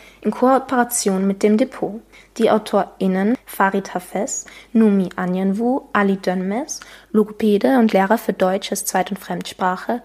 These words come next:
außerdem Initiator der Petition Lasst Kinder gemeinsam lernen zur Abschaffung der Deutschförderklassen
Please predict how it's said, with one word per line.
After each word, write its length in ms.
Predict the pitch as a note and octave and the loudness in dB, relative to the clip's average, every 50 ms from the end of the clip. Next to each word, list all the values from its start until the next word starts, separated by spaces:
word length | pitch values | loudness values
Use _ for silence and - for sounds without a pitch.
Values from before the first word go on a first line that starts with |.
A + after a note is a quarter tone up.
| - - - - - - | -14 -20 -20 -14 -6 -2
außerdem 380 | - G#3 G#3 A#3 - C#4 C#4 | -2 -2 0 0 2 2 2
Initiator 640 | B3+ A3+ A3 G#3 G3 - - - F#3+ F#3 F3+ F3+ - G#3+ | 4 4 2 2 2 0 -4 -2 0 0 -2 0 -2 0
der 120 | G#3+ G#3 | 0 0
Petition 760 | - G#3+ G3 - - G3+ - - - G3+ F#3 F#3+ G3 G#3 A3 - - - - - _ - | 0 0 -2 -2 -4 -6 -6 -4 -2 -2 0 0 0 -2 -2 -4 -10 -20 -20 -20 _ -2
Lasst 380 | - G3+ G#3 G#3+ - - - - | 0 0 0 0 -2 -8 -8 -6
Kinder 300 | - - A3 A3 A3+ A#3 | 0 2 4 4 4 2
gemeinsam 460 | A3+ G#3 F#3+ F3+ F3+ F3+ - F#3 F#3 | 2 0 0 0 0 -2 -2 -2 -2
lernen 500 | F#3 F3+ F3 E3+ E3+ F3+ F#3+ G#3+ B3 B3 - - | -2 -2 -2 -2 -2 -2 -2 -2 -4 -4 -6 -10
zur 220 | - - - - | -8 -6 -4 -4
Abschaffung 500 | G3+ - - - G#3+ G#3+ - - A3 A3 | -2 -2 2 0 0 0 2 2 2 2
der 120 | G3+ F#3 F3+ | 2 2 0
Deutschförderklassen 1040 | - F3+ F3 - - - G3+ G3 G#3 G#3 - - - A3+ A#3 - - B3+ B3+ | 0 -2 -2 -2 -4 -2 -2 0 0 -2 -4 -4 -6 -6 -4 -4 -4 -6 -6